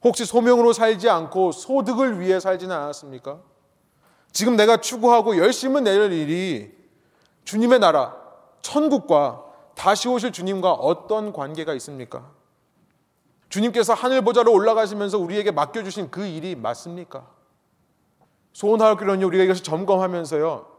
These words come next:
오늘부터 시작되는 이천십칠 년은 소명의 해가 되기를 소원합니다. 소명의 해.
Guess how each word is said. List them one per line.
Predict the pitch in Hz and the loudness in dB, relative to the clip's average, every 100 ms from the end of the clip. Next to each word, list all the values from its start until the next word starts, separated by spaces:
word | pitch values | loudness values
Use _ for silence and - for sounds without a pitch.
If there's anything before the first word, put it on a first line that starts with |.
| _ _ - | _ _ -2
오늘부터 | 180 226 185 214 | 2 2 0 -2
시작되는 | 233 214 208 190 | -2 -2 -4 -4
이천십칠 | 160 214 - - 254 220 | -6 -8 -10 -10 -6 0
년은 | 185 160 180 107 - _ _ _ _ _ _ _ _ | 0 0 -6 -10 -18 _ _ _ _ _ _ _ _
소명의 | - - 170 190 190 185 180 165 | -20 -6 -2 -2 -2 -4 -6 -8
해가 | 175 175 | -8 -8
되기를 | 139 135 135 | -6 -8 -10
소원합니다. | 131 147 143 135 131 127 120 _ _ _ _ _ _ _ _ _ _ | -10 -16 -18 -20 -20 -20 _ _ _ _ _ _ _ _ _ _ _
소명의 | - 180 185 185 165 | -10 -4 -2 -2 -4
해. | 139 | -10